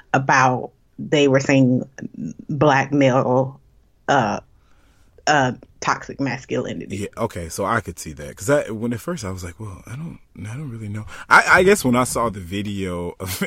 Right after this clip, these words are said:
Speaker 2: <laughs> Ellen, and it was a clip that I saw yesterday on, on I G, and she just said, um, she was like, "I, you know, I called the Academy and I talked to them," and I kinda stopped there and was just enamored with the fact that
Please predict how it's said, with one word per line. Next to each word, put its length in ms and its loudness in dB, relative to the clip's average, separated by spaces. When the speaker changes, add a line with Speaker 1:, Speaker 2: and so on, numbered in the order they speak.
Speaker 2:
<laughs> 80 -20
Ellen, 560 -4
and 160 -2
it 100 4
was 180 0
a 60 -6
clip 400 -6
that 120 -4
I 80 2
saw 240 -4
yesterday 540 -8
on, 320 -14
on 160 -10
I 180 -6
G, 300 -12
and 300 -2
she 200 -6
just 300 -4
said, 560 -4
um, 640 -4
she 200 -4
was 160 -4
like, 380 -2
"I, 60 -6
you 120 -4
know, 80 -2
I 100 2
called 400 -2
the 60 -4
Academy 580 -4
and 80 -4
I 100 -2
talked 320 0
to 60 -10
them," 340 -6
and 160 0
I 140 8
kinda 340 -2
stopped 380 0
there 160 2
and 100 -2
was 120 -8
just 180 -10
enamored 460 -2
with 120 -8
the 80 -8
fact 280 -4
that 280 -6